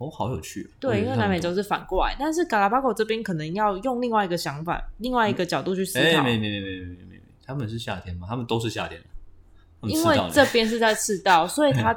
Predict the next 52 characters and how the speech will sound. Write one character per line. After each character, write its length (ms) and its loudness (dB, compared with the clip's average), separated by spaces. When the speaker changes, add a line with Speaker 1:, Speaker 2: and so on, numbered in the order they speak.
Speaker 2:
整 200 0
个 80 -2
都 100 2
算 160 2
是 100 -4
夏 160 4
天。 160 0
他 140 4
们 100 2
的 80 2
季 160 -4
节 140 0
并 180 -2
不 60 -2
是 100 -4
以 60 -2
四 180 -6
季 160 -4
来 140 -4
分 220 -8
的， 80 -6
而 80 -2
是 100 -4
以 140 0
干 260 2
季 160 -6
跟 160 -2
雨 160 -6
季 220 -2
来 100 -2
分 160 -14
的。 80 0
Speaker 1:
嗯。 20 4
啊， 80 0
对， 140 0
对， 140 -2
对， 120 -4
对， 140 -4
对， 160 -8
对， 120 -12
对。 60 -16
Speaker 2:
嗯。 300 2
Speaker 1:
可 80 -2
是 140 0
因 80 6
为 180 2
Galapago 440 6
有 60 0
一 40 -8
个 80 -14
状 260 -4
态 320 -14